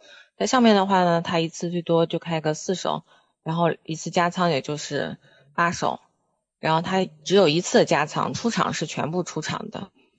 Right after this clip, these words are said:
然后相对前面那些长线策略而言呢，它下跌部分也是做到了一部分的然后整个上涨的过程呢，回吐虽然也是，也不小的，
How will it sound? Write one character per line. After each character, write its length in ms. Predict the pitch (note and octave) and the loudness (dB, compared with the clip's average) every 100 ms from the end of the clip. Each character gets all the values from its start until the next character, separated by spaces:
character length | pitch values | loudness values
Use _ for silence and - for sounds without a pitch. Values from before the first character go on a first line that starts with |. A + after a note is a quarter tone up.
| - _ | -20 _
然 120 | F3+ | 2
后 60 | A#3 | 2
相 220 | A#3+ C4+ | 4 4
对 160 | C#4+ A#3+ | 4 4
前 240 | - E3 | 4 6
面 160 | A#3 A#3 | 8 8
那 100 | G#3+ | 6
些 320 | G3+ F3+ E3+ | 6 6 6
长 260 | - C#3+ | 2 -2
线 220 | E3+ G#3 F3+ | 2 2 2
策 140 | G#3 | 2
略 120 | F3 | 4
而 160 | C#3+ C#3+ | 4 4
言 220 | C3+ B2 | 2 2
呢， 160 | C#3+ C#3+ | 0 0
它 380 | - F#3 F3 F#3 - - _ - | -2 0 0 -2 -10 -20 _ -6
下 240 | - G#3 | 0 2
跌 160 | G#3 A3 | 4 2
部 160 | A3 | 2
分 320 | F#3 D3+ - - | 0 0 0 -4
也 180 | - - | -4 -2
是 240 | - G#3 | 0 -2
做 240 | - A#3+ | 2 2
到 180 | G3+ F#3 | 4 2
了 180 | C3 D#2 | 2 0
一 80 | - | -4
部 140 | F3+ | -10
分 260 | F#3 - D2+ | -8 -6 -6
的 220 | - E3+ - _ _ _ - | -8 -12 -18 _ _ _ -4
然 80 | F3 | 0
后 160 | G#3 | 2
整 220 | G3 D#3 | 2 -2
个 260 | - A3+ G#3 | 2 2 2
上 260 | G#3+ C4 G#3+ | 2 0 2
涨 140 | E3+ | 0
的 80 | D#3 | 0
过 160 | G3 | 0
程 220 | F#3 E3+ D3 | 0 -2 -2
呢， 120 | C#3 | -2
回 200 | - D#3 | 0 -2
吐 180 | A3 D3+ | -2 -2
虽 160 | - | 2
然 140 | D#3+ D3+ | 2 2
也 120 | C3+ | 0
是， 440 | - - - - - - _ | -2 -4 -4 -4 -10 -20 _
也 120 | - - | -6 -4
不 140 | F#3+ | -2
小 240 | - - | -2 -2
的， 200 | - E3+ | -2 -8